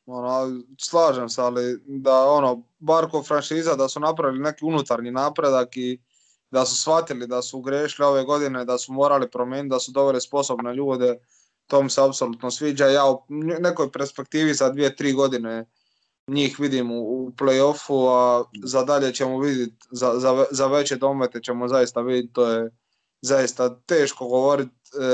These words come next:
e, <laughs> šta će biti za četiri, pet godina u N B A-u, jer se još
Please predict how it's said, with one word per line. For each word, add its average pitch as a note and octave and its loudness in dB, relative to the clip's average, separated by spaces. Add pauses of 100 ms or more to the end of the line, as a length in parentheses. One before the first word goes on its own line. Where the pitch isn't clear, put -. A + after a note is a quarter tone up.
(200)
e, C3+ 0
<laughs> - -20
šta D3 0
će C#3+ -2
biti D3 -2
za C3+ 0
četiri, C#3 -4
pet C3+ -2
godina B2+ 0
u C3+ 2
N C#3 -2
B C3+ 0
A-u, B2+ 2
jer B2 2
se A#2+ -2 (460)
još C#3+ 2